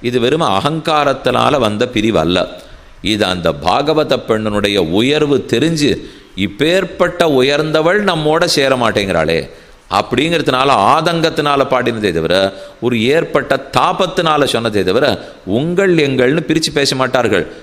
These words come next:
ஏன் பெரியாழ்வாரே அவருடைய தகப்பனாரே சொல்லியிருக்கார், "அபிமான பங்கமாய் வந்து நின் பள்ளி கட்டிற்கீழேன்னு" ஆண்டாள் பாசுரம் மேல இருபத்தி ரெண்டாம் பாசுரத்தில் பார்க்க போறோம். ஆனா பெரியாழ்வார் பாசுரத்தில், "அபிமான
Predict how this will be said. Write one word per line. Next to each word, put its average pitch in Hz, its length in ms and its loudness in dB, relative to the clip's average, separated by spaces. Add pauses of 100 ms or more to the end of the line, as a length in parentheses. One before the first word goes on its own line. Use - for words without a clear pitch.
(100)
ஏன் 127 220 -4
பெரியாழ்வாரே 127 600 2
அவருடைய 127 340 2
தகப்பனாரே 127 520 0
சொல்லியிருக்கார், 113 460 0 (480)
"அபிமான 131 680 0
பங்கமாய் 135 720 0
வந்து 127 300 0
நின் 131 200 -4
பள்ளி 123 340 0
கட்டிற்கீழேன்னு" 117 800 0
ஆண்டாள் 127 340 2
பாசுரம் 104 360 0 (320)
மேல 110 180 0
இருபத்தி 123 360 2
ரெண்டாம் 113 240 2
பாசுரத்தில் 110 380 0
பார்க்க 101 360 0
போறோம். 85 100 -2 (260)
ஆனா 104 200 0
பெரியாழ்வார் 151 720 0
பாசுரத்தில், 101 600 0 (260)
"அபிமான 113 680 2